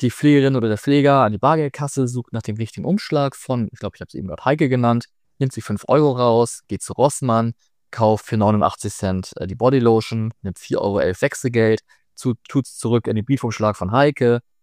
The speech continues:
nimmt die Quittung von Rossmann, macht eine Fotokopie, Originalbeleg wird dann mit so einem Prittstift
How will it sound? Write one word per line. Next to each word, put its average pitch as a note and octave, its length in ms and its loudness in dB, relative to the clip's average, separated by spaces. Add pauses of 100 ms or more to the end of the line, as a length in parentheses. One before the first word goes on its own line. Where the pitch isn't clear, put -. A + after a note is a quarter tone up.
nimmt A#2+ 180 -2
die - 80 -10
Quittung D3+ 360 -2
von A#2 140 -2
Rossmann, A#2 420 0
macht G#2+ 160 -4
eine F2+ 80 -8
Fotokopie, A#2+ 800 -2 (240)
Originalbeleg B2 840 2
wird A#2 120 0
dann A2 120 0
mit A2 100 -2
so G#2+ 80 -6
einem G2+ 100 -2
Prittstift - 680 -4